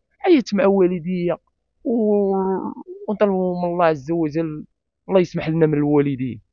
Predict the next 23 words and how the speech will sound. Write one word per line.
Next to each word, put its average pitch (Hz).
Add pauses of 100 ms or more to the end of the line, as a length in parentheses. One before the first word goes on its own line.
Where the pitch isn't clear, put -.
(320)
راه 208
ما 196
كاينش 185
بحال -
الوالدين 143
اخوت، 127 (300)
اللي 196
عنده 170
شي 156
والديه 151
يتهلا 131
فيهم، 117 (320)
راه 233
ما 220
كاينش 208
بحال -
الوالدين. 135
انا 185
والديا 240
ما 214
كيبغونيش 208
نخرج 147
بحالك، 110